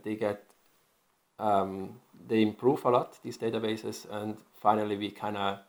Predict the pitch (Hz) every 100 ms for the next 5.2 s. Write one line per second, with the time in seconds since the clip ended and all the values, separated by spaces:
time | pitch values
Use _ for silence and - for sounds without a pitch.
0 | _ _ _ _ _ _ _ - 107 -
1 | 110 101 101 98 - _ _ _ _ -
2 | 107 - 110 98 98 - - - _ _
3 | _ - 101 98 98 95 95 - _ _
4 | _ _ _ _ _ _ _ _ _ -
5 | 110 107